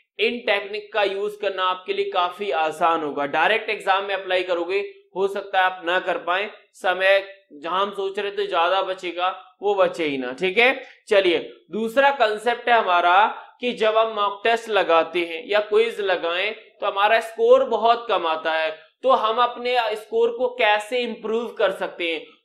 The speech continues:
तो score improve करने के लिए मैंने चार step आपके लिए डिवाइड करे हैं। अगर आप इन चार स्टेप को फॉलो करेंगे तो definitely आपका स्कोर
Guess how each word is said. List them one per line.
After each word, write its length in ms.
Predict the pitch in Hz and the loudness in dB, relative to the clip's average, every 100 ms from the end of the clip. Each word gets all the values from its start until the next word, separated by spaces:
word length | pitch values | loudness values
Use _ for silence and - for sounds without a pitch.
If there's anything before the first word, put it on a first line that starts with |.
| - | -6
तो 120 | 240 | -4
score 580 | 220 226 - 240 269 285 | -4 -8 0 6 6 6
improve 400 | 247 220 233 254 | 2 -2 -2 -2
करने 360 | - 214 208 | -2 -4 -2
के 180 | 202 202 | -2 0
लिए 540 | 202 202 226 226 - - | 0 2 0 -2 -14 -20
मैंने 640 | 165 185 196 214 240 233 - - _ - | -6 -2 -2 0 0 0 -4 -16 _ -4
चार 520 | 233 208 226 240 226 | 2 6 6 6 2
step 480 | 220 - 202 208 - _ _ _ - | -2 -4 -4 -4 -8 _ _ _ -2
आपके 360 | 180 185 208 | -2 -2 -2
लिए 540 | 185 180 185 190 - _ | 0 0 -2 -4 -12 _
डिवाइड 640 | 151 170 170 170 214 202 | -4 -2 2 4 4 2
करे 280 | 196 180 190 | 0 0 0
हैं। 200 | 214 220 - - | -2 -4 -12 -6
अगर 300 | 185 196 226 | -2 2 4
आप 200 | 233 233 | 4 2
इन 140 | 240 | -6
चार 380 | 226 220 208 220 | -2 2 4 2
स्टेप 320 | 220 226 208 - | -2 -4 -4 -2
को 100 | 226 | -4
फॉलो 400 | 214 185 190 208 | 0 2 2 2
करेंगे 340 | 202 185 196 | 0 -2 -2
तो 120 | 196 | -4
definitely 960 | 185 151 180 185 220 208 214 202 208 196 - - _ 160 | -6 0 2 2 0 0 0 -4 -4 -6 -6 -12 _ 0
आपका 580 | 165 190 190 - 214 | 2 2 0 -4 -2
स्कोर 480 | 214 - 208 208 226 | -2 -4 2 4 4